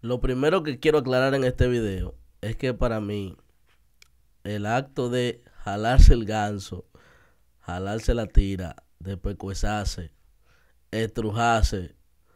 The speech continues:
ese acto, ¿verdad? Que, mm, debe ser llamado como lo que es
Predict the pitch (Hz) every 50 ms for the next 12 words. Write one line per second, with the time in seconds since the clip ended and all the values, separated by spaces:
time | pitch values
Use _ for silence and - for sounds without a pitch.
0 | _ _ _ _ _ _ _ _ _ _ _ _ _ _ _ _ _ _ _ -
1 | - 101 104 - 143 139 127 117 110 101 92 - - 104 110 131 - _ _ _
2 | - - 92 101 101 101 101 113 143 - - - - _ _ _ _ - - 107
3 | 101 98 95 92 90 82 - _ _ _ _ _ _ _ _ _ _ _ _ _
4 | _ _ _ _ - 80 90 90 90 87 90 95 98 104 104 - - 104 101 107
5 | 101 104 104 104 107 104 - - 101 95 95 95 95 92 92 - 95 95 95 92
6 | 98 - - - -